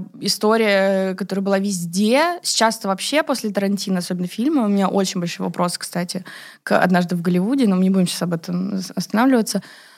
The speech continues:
Но я помню, что я прочитала книжку девочки Эммы Кляйн. Очень интересно, она написана по мотивам семьи Мэнсона, он там напрямую не, не указывается, но это художественное произведение.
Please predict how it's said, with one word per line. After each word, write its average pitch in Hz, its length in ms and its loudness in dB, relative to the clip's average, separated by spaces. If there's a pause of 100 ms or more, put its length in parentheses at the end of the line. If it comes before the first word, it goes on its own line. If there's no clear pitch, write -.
(100)
Но 214 720 6
я 202 180 2
помню, 214 300 0
что 208 120 -2
я 202 40 0
прочитала 196 520 2
книжку 196 760 0
девочки 196 500 -2
Эммы 190 240 2
Кляйн. 214 480 0 (160)
Очень 208 280 4
интересно, 240 320 2
она 214 100 2
написана 208 400 0
по 196 240 0
мотивам 185 580 0 (140)
семьи 190 300 0
Мэнсона, 226 360 2
он 190 100 0
там 185 220 0
напрямую 190 400 0
не, 190 260 0
не 202 180 0
указывается, 240 560 0
но 214 120 4
это 196 100 -2
художественное 185 420 0
произведение. 170 360 -4